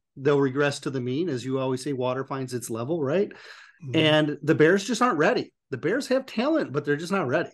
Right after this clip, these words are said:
Speaker 1: They're not there. They, they need to add a lot. And so I am, uh, I am feeling awfully confident heading into the offseason, and I think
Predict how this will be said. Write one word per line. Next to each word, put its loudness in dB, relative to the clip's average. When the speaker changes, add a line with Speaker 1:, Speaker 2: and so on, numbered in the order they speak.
Speaker 1:
They're -4
not 0
there. -12
They, 6
they 8
need 6
to 2
add 2
a 2
lot. -4
And 2
so 4
I 6
am, 6
uh, 2
I 2
am 2
feeling 2
awfully 0
confident -6
heading 4
into 2
the 4
offseason, 0
and 4
I 4
think 0